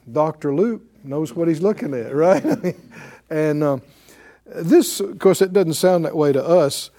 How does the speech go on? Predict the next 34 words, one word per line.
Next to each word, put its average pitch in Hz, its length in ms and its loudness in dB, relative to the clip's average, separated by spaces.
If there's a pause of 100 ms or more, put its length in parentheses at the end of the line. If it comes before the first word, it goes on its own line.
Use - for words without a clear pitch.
(120)
bloody 151 520 -2
flux. - 800 -6 (200)
You 139 140 -8
know, 131 260 -8
we're 143 100 -4
like, 123 360 -12
"Whoa, 156 280 -6
that 127 280 -12
doesn't 123 240 -12
sound 120 260 -14
like 113 200 -16
a 110 60 -18
diagnosis." 113 680 -18 (540)
But, 151 360 -4
uh, 135 160 -4 (180)
you 175 140 -6
know 196 180 -2
you 175 180 -6
don't 156 240 -8
want 151 220 -10
it. - 120 -20 (380)
<laughs> - 920 -10
Is 220 200 4
that 240 360 4
right? - 520 0
You, 220 140 -2 (260)
you 202 160 2
know 220 280 6
enough 208 360 0
to 180 120 -2
know, 170 300 -2 (720)
"No, 143 380 -4
thank 147 380 -8
you." - 120 -14